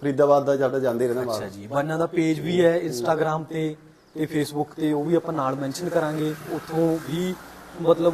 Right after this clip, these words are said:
Speaker 2: ਬਹੁਤ ਆਰਡਰ ਆਉਂਦੇ ਆ ਬਾਈਆਂ ਨੂੰ, ਤੇ ਇਹ, ਅ, ਇੱਥੋਂ ਟਰਾਂਸਪੋਰਟ ਰਾਹੀਂ ਭੇਜਦੇ ਰਹਿੰਦੇ ਨੇ ਹਨਾ ਸਮਾਨ।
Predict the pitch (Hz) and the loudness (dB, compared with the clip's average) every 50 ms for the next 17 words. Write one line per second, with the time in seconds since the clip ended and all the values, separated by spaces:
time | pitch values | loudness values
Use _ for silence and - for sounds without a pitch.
0 | 151 156 165 175 202 208 214 220 220 226 196 175 170 147 180 185 180 175 175 175 | 2 4 6 6 6 6 6 4 4 4 4 2 4 4 4 4 4 4 6 6
1 | 185 180 170 170 170 175 175 175 180 175 190 190 185 175 190 196 202 - - 170 | 6 6 4 0 0 0 0 0 0 2 2 2 4 4 4 4 2 0 -4 -6
2 | 160 156 156 151 - 170 - 190 185 180 185 180 170 160 - 170 170 170 170 175 | -4 -4 -2 -4 -4 -6 -6 -6 -4 -2 0 0 0 -2 -4 -6 -6 -4 -2 -2
3 | 165 170 175 - 214 202 185 156 143 156 151 123 107 104 123 123 120 120 139 175 | -2 -2 -2 -2 0 0 0 0 0 -2 -2 -2 -4 -6 -8 -10 -8 -8 -10 -10
4 | 170 - 135 117 107 107 | -10 -8 -10 -8 -10 -10